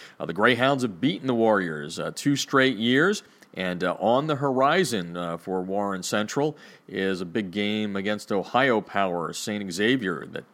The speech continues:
hopped into the top fifty this week. Uh, Saint Xavier playing one of the toughest, um, schedules in the country, and, you know, they rank right up there with Saint John's College, uh, High School. The Cadets come in at number sixteen. Uh, they're taking on Saint Mary's from Maryland coming up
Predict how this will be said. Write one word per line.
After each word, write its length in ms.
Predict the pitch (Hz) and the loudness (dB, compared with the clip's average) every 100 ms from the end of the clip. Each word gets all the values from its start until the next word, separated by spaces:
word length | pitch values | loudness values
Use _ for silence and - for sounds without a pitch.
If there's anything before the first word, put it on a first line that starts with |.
| _ | _
hopped 320 | - 101 - | -2 -2 0
into 240 | 113 110 95 | -4 -2 -4
the 100 | 90 | -4
top 360 | - 101 - | 0 0 0
fifty 400 | 110 104 - 90 - - - - | -2 -2 -2 -6 -6 -20 -20 -4
this 260 | 98 92 107 | -2 -2 0
week. 360 | 110 131 127 | 0 0 0
Uh, 240 | 95 90 87 | 0 0 -2
Saint 340 | - 101 90 | -2 -4 -4
Xavier 340 | 92 101 104 | -2 0 0
playing 380 | 101 - 101 95 | -4 -2 -2 -2
one 140 | 98 101 | -2 -2
of 80 | |
the 100 | 92 | -2
toughest, 640 | 85 - - 127 107 - - - - - - - | -6 -6 -4 0 -2 -2 -10 -20 -20 -20 -14 -6
um, 420 | 87 85 82 76 | -4 -4 -6 -8
schedules 560 | - 120 120 104 101 | 0 0 2 0 -2
in 100 | 95 | -2
the 80 | 87 | -6
country, 580 | - 131 147 - 92 90 | -2 -2 0 -2 -2 -2
and, 400 | 87 85 85 92 | -4 -8 -14 -12
you 120 | 95 92 | -6 -4
know, 140 | 85 | -2
they 140 | 98 | 0
rank 300 | 120 110 110 98 | 2 2 0 0
right 240 | 104 110 | 0 2
up 160 | 107 - | 0 0
there 160 | 107 | -2
with 140 | 92 - | -2 -2
Saint 240 | 113 101 | -4 -4
John's 320 | 113 104 92 | -2 -2 -4
College, 540 | - 123 131 101 90 - - - - | -4 0 2 2 -2 -10 -20 -20 -12
uh, 160 | 90 82 | -6 -2
High 160 | 107 | 0
School. 280 | 95 - 101 | 0 -2 -2
The 80 | 92 | -2
Cadets 500 | - 85 104 123 - | -4 -2 0 0 -2
come 180 | 110 101 | -4 -4
in 60 | |
at 100 | 98 | -4
number 220 | 98 95 92 | -4 -4 -6
sixteen. 1040 | - - - - - - 160 139 95 90 - - - - | -6 -8 -10 -12 -14 -8 -4 -4 -4 -8 -12 -20 -16 -8
Uh, 200 | 87 85 | -4 -2
they're 180 | 101 | -2
taking 300 | 101 110 101 | -2 -6 -4
on 140 | 98 90 | -4 -4
Saint 280 | - 98 87 | -4 -4 0
Mary's 320 | 104 101 92 | 0 0 -2
from 220 | 90 85 | -8 -2
Maryland 460 | 95 110 92 90 - | 0 2 0 -4 -6
coming 240 | 107 98 | -2 0
up 160 | 90 | -2